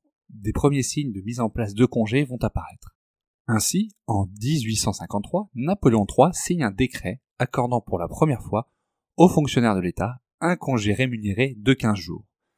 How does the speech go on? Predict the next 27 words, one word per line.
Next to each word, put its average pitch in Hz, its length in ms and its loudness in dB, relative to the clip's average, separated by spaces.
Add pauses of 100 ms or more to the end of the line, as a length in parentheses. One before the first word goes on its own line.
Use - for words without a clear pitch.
(320)
Cette - 240 -4
mesure, 120 480 2
elle 107 180 -4
est 101 60 -2
révolutionnaire 107 680 0 (160)
et 107 120 -4
elle 95 100 -4
coïncide 156 640 2
avec 101 320 -6
l'émergence 120 480 2
des 104 100 -8
premières 143 380 2
stations 101 320 -6
balnéaires 92 480 -4
normandes 98 440 -4 (460)
comme 95 260 -2
Cabourg, 101 560 2 (240)
Houlgate 107 460 0 (160)
et 123 80 2
Deauville. 85 380 -2 (760)
C'est 131 200 0
donc 110 240 2
bien 143 240 0
dans 120 100 2
la 98 140 0
fonction 170 420 -2
publique 92 580 -2